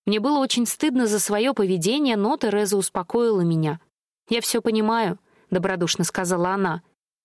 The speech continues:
«Мне и раньше встречались пациенты, которые отказывались от лечения, потому что им оно не нравилось, предпочитали терпеть боль. Ну что, давайте приступим», посмотрела она на мою руку. Я записалась на двенадцать сеансов физиотерапии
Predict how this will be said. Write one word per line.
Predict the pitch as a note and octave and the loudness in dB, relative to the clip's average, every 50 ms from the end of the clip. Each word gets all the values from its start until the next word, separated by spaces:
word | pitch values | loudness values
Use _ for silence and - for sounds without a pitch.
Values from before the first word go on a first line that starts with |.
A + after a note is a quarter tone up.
| _ - | _ -4
«Мне | - A#3+ B3+ C4 B3+ | 0 0 2 2 2
и | C4 | 2
раньше | C#4 C4 A3 - - F3+ | 2 0 0 -2 -2 -2
встречались | - - - G3 F#3+ - A#3+ A3+ A3 G3 - | -2 -2 -2 -2 0 0 0 0 0 0 -2
пациенты, | - - F#3 - - A#3 B3+ C4 C4 - - | -2 -4 -4 -2 0 0 0 0 0 -2 -2
которые | - F#3+ F3+ - C4 C4 B3 C4 | -4 -4 -2 0 0 2 0 0
отказывались | - - - C#4 C4 G#3+ F#3 F3+ F#3 F#3+ F3+ - | -2 -2 -2 -2 -2 0 0 0 0 0 0 0
от | F#3+ F3 | -2 0
лечения, | F#3+ F#3+ F#3+ - - E4 E4+ D#4+ D4 B3+ | 0 0 0 0 0 0 2 2 0 0
потому | - - - A3 G3+ G3+ G3 | -2 -2 -4 -2 -2 0 -2
что | - - - | -2 -2 -4
им | - - G#3+ A#3 C4+ | -4 -2 0 0 0
оно | B3 A3 G#3 | 0 2 2
не | G3+ G3+ F#3+ | 2 2 2
нравилось, | F3+ F#3 F3+ F3 F3 E3+ E3+ E3+ E3 - - - _ _ _ _ _ _ - | 0 0 0 0 0 0 0 0 0 -2 -4 -6 _ _ _ _ _ _ -4
предпочитали | - C4+ C4+ - - - - - - E4+ F#4 D#4+ | -4 -4 -2 -2 -4 -4 -2 -2 0 0 0 0
терпеть | - - G3+ F3+ - A3 A#3 G3 F3+ | 0 0 -2 -2 0 -2 -2 0 0
боль. | D#3 E3+ E3 E3 E3 E3 _ _ _ _ _ _ _ _ - | 0 0 0 0 -2 -4 _ _ _ _ _ _ _ _ -4
Ну | A3+ B3+ | -2 -2
что, | B3 - - F3+ F3+ - _ _ _ _ _ - | -2 -2 -4 -4 -6 -6 _ _ _ _ _ -4
давайте | G#3 G3+ A#3+ E4+ F#4+ - - | -2 -2 0 0 -2 -2 -2
приступим», | A3+ A3 G#3 - - - G#3 F3+ - E3+ D#3+ D#3+ D#3+ _ _ _ _ _ _ - | -2 -2 -2 -2 -2 -2 -2 -2 -2 -2 -4 -4 -6 _ _ _ _ _ _ -6
посмотрела | - - - G3+ F#3 F3 - G3+ F#3 F3 F3 E3+ | -4 -2 -2 -2 -2 0 0 0 0 2 0 0
она | E3+ E3 F#3 A3 | 0 0 0 0
на | A3+ G#3 | 0 0
мою | F#3 F3+ F3 E3 E3+ F3 | 0 0 0 0 0 0
руку. | E3+ E3 D3 - - - E3+ _ _ _ _ _ _ _ _ _ _ _ _ _ _ - | 0 0 -2 -4 -8 -12 -12 _ _ _ _ _ _ _ _ _ _ _ _ _ _ -4
Я | - C#4+ F4+ | -2 -2 0
записалась | E4 F4 - D4 - - E4+ E4+ E4 D#4 - | 0 -2 -2 -2 0 0 0 0 0 0 0
на | C4 C4 | 0 0
двенадцать | A#3 G#3 G#3+ A#3 B3 C#4+ D4+ - - A3 - | 0 0 0 0 0 0 -2 -2 -2 -2 -2
сеансов | - A#3+ A3+ C4 D4+ D4 - B3+ | -2 0 0 -2 -2 -2 -2 -4
физиотерапии | - - - - - B3 A#3 F#3 G#3 G3 F#3 F3 - F#3+ F3 E3+ F3 - C4+ D4 D4 D4+ C4+ | -4 -6 -6 -2 -2 0 0 2 2 2 0 0 0 0 0 -2 0 0 2 2 2 2 0